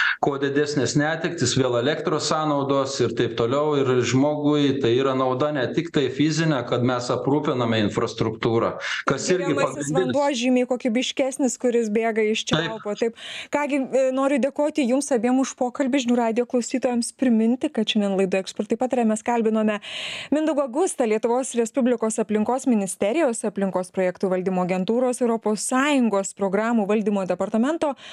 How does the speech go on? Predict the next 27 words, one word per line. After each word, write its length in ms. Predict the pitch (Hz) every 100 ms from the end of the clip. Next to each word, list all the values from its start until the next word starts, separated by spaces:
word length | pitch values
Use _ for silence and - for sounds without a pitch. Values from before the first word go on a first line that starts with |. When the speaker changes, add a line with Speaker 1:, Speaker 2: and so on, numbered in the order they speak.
| -
Speaker 2:
taršos 420 | - 247 - 359 -
prevencijos 480 | 247 220 208 185
skyriaus 380 | - 233 254 254
vedėją 320 | 320 330 339 269
Raimondą 480 | 285 330 339 320
Račkauską, 840 | 320 311 - 190 180 185 - 233 269
įmonės 480 | 214 208 196 185 180
Telšių 340 | - 196 - 254
vandenys 560 | 208 190 185 208 202 -
direktorių. 640 | 190 180 175 208 254 214
Dėkui 340 | 185 175 175
Jums, 200 | 226 269
laidą 200 | 185 156
vedžiau 240 | 147 147 139
aš, 160 | - -
Lina 140 | -
Luneckienė. 600 | 160 165 180 - 269 247 - - -
Jūs 140 | 285 311
ir 80 | 277
toliau 200 | 277 262
likite 300 | 247 233 220
su 120 | 214
Žinių 180 | 190 202
radiju. 260 | 202 185 185
Gražių 260 | 196 226
Jums 100 | 247
dienų. 220 | 285 311